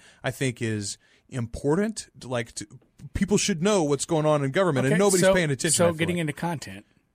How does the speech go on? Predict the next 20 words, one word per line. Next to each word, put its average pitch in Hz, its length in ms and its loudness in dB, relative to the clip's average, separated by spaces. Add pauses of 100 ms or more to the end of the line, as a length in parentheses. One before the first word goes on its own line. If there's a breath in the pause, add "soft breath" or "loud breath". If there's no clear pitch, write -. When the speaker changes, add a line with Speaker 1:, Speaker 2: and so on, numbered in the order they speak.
(380)
Speaker 1:
Yeah, 208 240 2
we 185 160 0
can 214 100 2
move 143 160 2
into 107 140 -2
content. 98 420 -8 (640)
Speaker 2:
That's 160 400 -2
what 147 200 -2
won 135 220 -2
me 120 180 -4
over. 101 300 -10 (840 soft breath)
After 156 340 -4
listening 156 360 -2
to 131 60 -8
the 131 80 -2
second 147 440 -4
episode, 104 720 -6 (280)
it 143 80 0
was 139 140 -2
just, - 260 -6